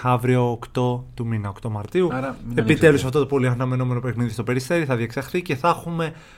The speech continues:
Speaker 1: πλέον μια πλήρη εικόνα της βαθμολογίας, γιατί η αεκ θα έχει τα ίδια παιχνίδια με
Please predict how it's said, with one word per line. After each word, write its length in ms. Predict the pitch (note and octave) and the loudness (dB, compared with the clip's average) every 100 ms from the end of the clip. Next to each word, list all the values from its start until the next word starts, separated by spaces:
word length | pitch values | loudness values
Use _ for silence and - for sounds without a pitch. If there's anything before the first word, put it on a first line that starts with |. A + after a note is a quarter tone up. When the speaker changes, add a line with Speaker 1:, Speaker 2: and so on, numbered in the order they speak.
| - | -12
Speaker 1:
πλέον 320 | - D#3 E3+ D#3+ | -2 4 4 2
μια 300 | D#3+ D#3+ D3 | 0 0 -2
πλήρη 480 | D#3 D#3+ E3+ D#3 D3 | -2 0 2 2 0
εικόνα 460 | C3 D3 D3+ C#3+ | 0 2 2 0
της 80 | B2 | -4
βαθμολογίας, 640 | C3 B2 B2 A#2 B2 D#3 C3 | -4 -2 -2 -4 -4 -4 -2
γιατί 200 | C3 C#3 | -2 -2
η 40 | |
αεκ 160 | C3 B2+ | -2 -4
θα 100 | C#3 | -6
έχει 100 | B2+ | -4
τα 100 | B2+ | -4
ίδια 160 | A2+ A2+ | -4 -4
παιχνίδια 340 | A2 A#2+ A2+ | -6 -4 -4
με 140 | A2+ | -6